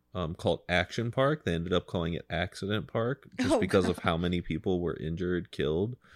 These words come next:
Speaker 1: Um, in July nineteen eighty, uh, park employee was killed when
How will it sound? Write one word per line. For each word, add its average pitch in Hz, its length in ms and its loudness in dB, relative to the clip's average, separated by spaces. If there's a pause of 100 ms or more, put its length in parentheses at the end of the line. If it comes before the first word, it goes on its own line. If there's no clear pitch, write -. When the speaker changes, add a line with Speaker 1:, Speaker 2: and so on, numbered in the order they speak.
(280)
Speaker 1:
Um, 76 380 -4 (680)
in 107 80 -2
July 92 300 4
nineteen 87 640 -2 (120)
eighty, 85 540 0 (560)
uh, 87 260 0 (280)
park 107 260 4
employee 104 960 4 (480)
was 87 540 4 (120)
killed 107 460 6
when 85 560 2